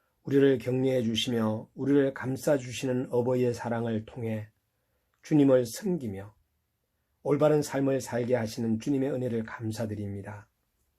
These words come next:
모세의 계명에 "내 부모를 공경하라. 그리하면 너희 하나님 나 여호와가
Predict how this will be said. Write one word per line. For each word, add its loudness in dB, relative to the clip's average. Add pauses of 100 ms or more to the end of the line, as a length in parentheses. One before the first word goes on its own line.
(1300)
모세의 6
계명에 4
"내 2
부모를 0
공경하라. -2 (920)
그리하면 4
너희 6
하나님 2
나 0
여호와가 2